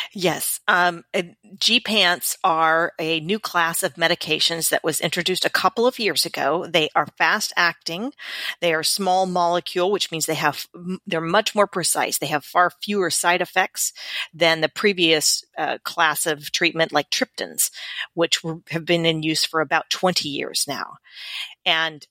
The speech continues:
if you're relying upon a medication that is n-,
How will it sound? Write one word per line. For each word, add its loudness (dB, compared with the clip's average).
if 0
you're 4
relying 2
upon 2
a 2
medication 0
that 4
is 0
n-, -12